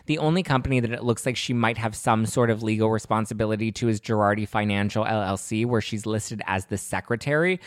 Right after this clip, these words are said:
where that's where it's super sketchy. I mean, there's also E J Global L L C, where she's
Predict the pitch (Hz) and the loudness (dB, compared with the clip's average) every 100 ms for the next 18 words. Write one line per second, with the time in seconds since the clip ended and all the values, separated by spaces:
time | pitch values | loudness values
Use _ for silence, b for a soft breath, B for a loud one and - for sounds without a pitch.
0 | B B 120 113 113 113 - 147 139 - | B B 2 4 6 4 2 2 2 0
1 | 160 165 - 160 135 170 156 156 160 156 | 2 2 2 0 0 -2 2 4 4 6
2 | 180 185 151 139 139 123 123 113 98 98 | 6 4 2 4 4 8 8 8 4 2
3 | B B B 110 113 107 107 - 110 104 | B B B 0 2 2 0 -2 -2 0
4 | 110 - 127 113 | -2 -2 -4 -4